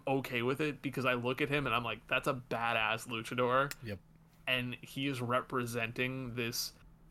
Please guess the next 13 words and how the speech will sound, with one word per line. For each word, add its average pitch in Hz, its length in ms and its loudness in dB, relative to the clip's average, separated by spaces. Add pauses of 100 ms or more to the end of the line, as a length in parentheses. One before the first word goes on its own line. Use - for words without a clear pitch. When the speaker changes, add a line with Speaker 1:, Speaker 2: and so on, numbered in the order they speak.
(140)
Speaker 1:
dark 123 400 4
aspect 117 540 0
of 117 120 0
his 117 160 -4
soul, - 680 -2 (720)
and, 123 240 -2 (120)
but 143 120 4
on 120 180 2
the 117 80 -2
surface. - 640 -2 (500)
And 123 300 0 (260)
that's 131 260 0
cool. - 480 4